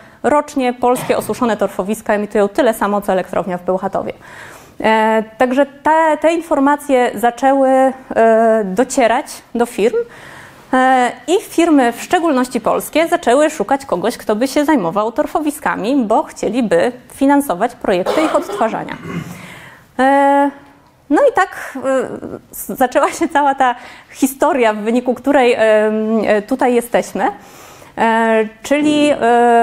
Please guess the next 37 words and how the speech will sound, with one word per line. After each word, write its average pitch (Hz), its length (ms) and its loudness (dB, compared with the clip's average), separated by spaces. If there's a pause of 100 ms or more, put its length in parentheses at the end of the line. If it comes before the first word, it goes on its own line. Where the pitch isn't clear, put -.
(520)
w - 60 -10
szczególności 285 540 0
Centrum 294 300 2
Ochrony 254 300 0
Mokradeł, 185 440 -2
jako 190 200 -2
organizacja 226 840 0 (340)
najbardziej 226 680 0
rozpoznawalna 220 720 -2
w 208 80 -16
Polsce, 170 340 -4
zajmująca 208 460 0
się 190 140 -4
torfowiskami. 190 760 -4 (600)
E, 233 460 4
no, 254 80 0
my 294 120 2
zaczęliśmy, 320 500 0
e, 240 540 2
odbywać 277 440 0
coraz 302 280 0
liczniejsze 254 460 0
spotkania 208 520 -4
z - 80 -10
przedstawicielami 262 720 0
biznesu, 262 520 0
którzy 269 280 0
mówili: 254 360 4
„Mamy 277 320 2
pieniądze, 247 680 2
zapłacimy 277 560 0
wam, 202 300 0
a 262 80 0
wy 247 140 0
nawadniajcie 254 560 2
te 294 80 -2
torfowiska”. 320 720 -2